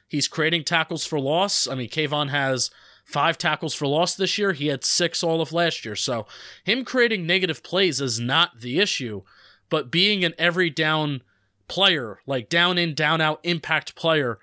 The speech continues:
that's the issue right now for Kayvon Thibodeaux. And so, and I, I do have this theory, and this is, I've said this privately a couple times. Um,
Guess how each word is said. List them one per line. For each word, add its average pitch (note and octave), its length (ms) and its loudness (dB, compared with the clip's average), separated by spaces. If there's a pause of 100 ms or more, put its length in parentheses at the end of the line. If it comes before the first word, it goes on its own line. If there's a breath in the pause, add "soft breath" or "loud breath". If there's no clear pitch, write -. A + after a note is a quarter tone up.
(480 soft breath)
that's D#3+ 440 2
the D#3+ 240 0
issue D3 260 0
right A#2+ 200 -2
now B2+ 100 -2
for A#2+ 120 -4
Kayvon C3 340 -2
Thibodeaux. B2 340 -2
And C3+ 260 0 (320 soft breath)
so, - 240 2 (220)
and F3 160 2
I, F3+ 200 4 (100)
I E3+ 200 2
do G#3 200 0
have G3 120 0
this D#3+ 180 0
theory, D#3 320 0
and B2+ 120 -4
this D3 180 -2
is, C#3+ 120 -2
I've C3 140 -2
said D3+ 180 -2
this B2+ 140 -4
privately D3+ 680 -2
a D3 60 -8
couple D#3+ 260 -4
times. E3 400 -2 (520 soft breath)
Um, A#2 280 -2